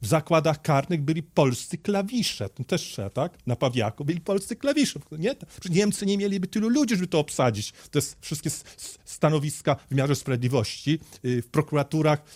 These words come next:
w, w policji, w więziennictwie. Przecież tam pracowało masę Polaków. I później po wojnie powstał problem, co z tymi ludźmi robić? Czy to byli kolaboranci?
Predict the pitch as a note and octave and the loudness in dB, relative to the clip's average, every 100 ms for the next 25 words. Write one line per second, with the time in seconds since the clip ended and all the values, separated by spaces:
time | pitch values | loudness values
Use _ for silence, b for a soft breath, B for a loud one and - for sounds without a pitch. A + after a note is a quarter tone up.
0 | B B2+ - - - C#3+ D3 - - D3+ | B -12 -10 -6 2 4 4 -2 -4 -2
1 | C#3+ B - A#2+ C3+ C3+ A#2+ F#2+ - F#2 | -2 B -6 0 2 2 0 -2 -8 -14
2 | F2+ E3 F3+ F3 F3 F#3+ G3 E3 D#3 - | -10 -4 -2 -2 -2 0 0 2 0 0
3 | A3 B3 B2 F#2 - - _ B B B | -2 0 0 -2 -12 -20 _ B B B
4 | B - F3 F3+ F3+ D#3+ F3+ G3 F#3+ F#3 | B -2 0 2 4 4 6 4 2 0
5 | A3 - A3+ D3 A2 - F3 - G3 G3 | 0 2 2 4 2 2 0 0 -2 -2
6 | F3+ C4 D3+ - - - C3 C#3 - D3 | -2 2 2 0 -12 -6 -4 -2 0 0
7 | B2+ C#3 B2+ G2+ F2 - F3 | 2 2 2 -2 -6 -8 -8